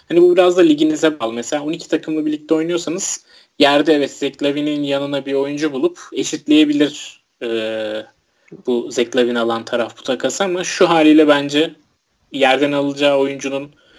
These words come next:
kalitesini işin içine katmadığında bence Wendell Carter ve Brook Lopez iyi bir geri dönüş.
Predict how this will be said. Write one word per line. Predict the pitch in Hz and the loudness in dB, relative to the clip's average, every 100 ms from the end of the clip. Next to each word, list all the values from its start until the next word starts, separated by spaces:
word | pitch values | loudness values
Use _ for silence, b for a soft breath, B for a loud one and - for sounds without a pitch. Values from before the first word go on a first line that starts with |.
| b b - | b b 0
kalitesini | 143 139 143 135 143 139 143 - | 0 2 -2 -2 -4 -6 -8 -12
işin | 156 - 143 | -12 -6 -6
içine | 135 147 143 | -4 -2 0
katmadığında | 160 156 135 127 165 | 0 0 -4 -2 -2
bence | 156 143 151 | -2 0 0
Wendell | 139 135 135 135 143 | 0 0 0 2 2
Carter | 135 - 139 | 0 -2 0
ve | 135 131 | 0 0
Brook | 131 - | -6 -2
Lopez | 143 151 165 - | 0 2 0 0
iyi | 156 147 143 | 2 2 2
bir | 123 | 2
geri | 117 113 | 0 0
dönüş. | 113 107 - | -6 -10 -12